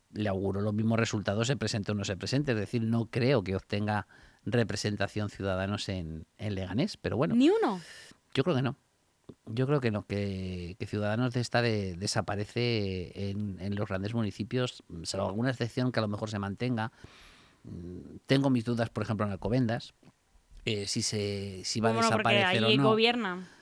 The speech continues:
Speaker 1: Sí, efectivamente, con el acuerdo que tuvo de partirse la legislatura, pues ha estado, eh, como alcalde dos años en Alcobenda, ¿no? Y los otros dos años, los primeros,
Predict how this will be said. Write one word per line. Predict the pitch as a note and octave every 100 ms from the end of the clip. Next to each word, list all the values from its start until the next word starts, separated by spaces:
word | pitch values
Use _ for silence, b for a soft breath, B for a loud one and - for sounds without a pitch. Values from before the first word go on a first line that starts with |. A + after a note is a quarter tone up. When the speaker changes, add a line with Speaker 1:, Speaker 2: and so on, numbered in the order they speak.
| b b -
Speaker 1:
Sí, | - G2
efectivamente, | A2 A2+ A#2 G#2 G#2+ A#2+ B2+
con | A#2
el | G#2
acuerdo | G#2 A2+ A2+ A2
que | A2
tuvo | G#2+ A#2+ A#2
de | G#2+
partirse | G2 G#2+ G#2 A#2+ A2 A2+
la | A2
legislatura, | A2 A2 A2 A2 A2 B2 C#3+ D#3
pues | G#2 G2+
ha |
estado, | - G2 G2+ G2 D#2
eh, | G2 G2
como | - A2 G#2+
alcalde | G2 G2 G2 G2 F#2 D#2 F2+
dos | F#2+ G#2
años | G2+ G2 -
en | F#2+
Alcobenda, | F#2+ - F2+ F#2+ F#2 F2+
¿no? | F#2+ G#2
Y | F#2 E2+ D#2 C2 A1+ -
los | G2+
otros | G2 F#2+ F2+
dos | F#2+
años, | G2 G2
los | G2 -
primeros, | F#2 F2 F#2+ G2